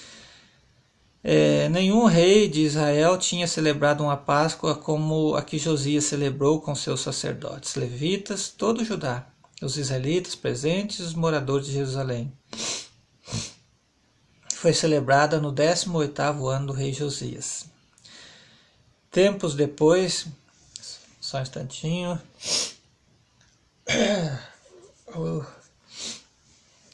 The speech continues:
será que vai vir um, uma gripe? Tempo de vacina da gripe já, né?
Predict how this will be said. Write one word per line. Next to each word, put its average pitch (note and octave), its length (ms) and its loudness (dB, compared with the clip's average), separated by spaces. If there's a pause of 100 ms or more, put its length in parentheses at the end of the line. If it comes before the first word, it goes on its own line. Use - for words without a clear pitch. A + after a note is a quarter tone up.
será C3+ 120 -12
que - 100 -16
vai C3 120 -6
vir E3 240 -2
um, C3+ 180 0 (720)
uma F#3 460 -10
gripe? E3 560 0 (380)
Tempo D3+ 180 -8
de E3 80 -10
vacina D#3+ 500 -4
da C3+ 120 -2
gripe C3 360 -10
já, B2 200 -10
né? D#3 180 -6